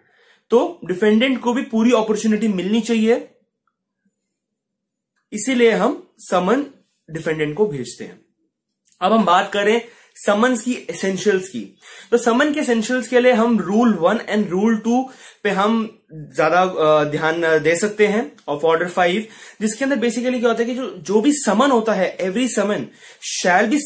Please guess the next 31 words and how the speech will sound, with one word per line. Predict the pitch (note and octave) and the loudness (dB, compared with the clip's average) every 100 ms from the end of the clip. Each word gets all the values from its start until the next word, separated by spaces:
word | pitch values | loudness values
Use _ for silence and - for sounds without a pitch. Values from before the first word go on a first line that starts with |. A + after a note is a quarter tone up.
| A#3 | 2
signed | A3 F3+ F#3 G#3+ - - | 2 0 -2 -4 -10 -4
either | C#3+ D#3 G#3+ | 0 2 4
by | B3+ C4 | 4 4
the | F3+ | 4
judge | G#3+ A#3 - - _ _ - - - | 2 2 -2 -16 _ _ -20 -8 -2
or | C4 - | 0 2
any | B3 C#4 | 0 2
such | C#4 A#3+ | 0 2
officer, | G3+ A3 C4 | 0 2 2
जो | G#3+ D#3+ A#3 A#3 | 2 0 2 2
judge | D#3+ A3 G3 | 2 0 0
उसको | - B3+ | -4 0
appoint | A#3 - E3+ F3 E3+ | 0 2 2 0 -2
करेगा। | C#3 A2+ G#2 F#2 _ _ _ _ _ _ _ _ _ _ _ F3+ | -6 -8 -12 -20 _ _ _ _ _ _ _ _ _ _ _ -2
और | G#3 G#3+ - - - | -2 -2 -10 -20 -2
हर | A#3+ D4+ | 0 2
समन | B3 G#3 A#3+ A3+ | 2 2 2 0
पे | G#3 A#2+ - _ _ _ _ _ | -2 -4 -6 _ _ _ _ _
court | G3 G#3+ - C4 | 2 4 4 0
की | C#4 | -2
seal | - G#3+ B3 | 0 2 4
लगी | A3 G#3 A3 | 4 2 4
रहेगी | G#3+ G#3+ D4 - _ _ _ _ _ _ _ - | 2 2 -2 -10 _ _ _ _ _ _ _ -8
and | F3+ - | -6 -4
it | G#3 F#3+ | -6 -4
will | A3+ | -4
be | C4 | -2
accompanied | F3 F3+ F3+ F#3+ G#3 B3+ F3+ | -4 -2 -4 -2 -2 -2 2
by | F3+ F#3+ | 0 2
the | A#3+ - | -4 -2
plaintiff। | C#4 D4 D#3 | 0 0 -2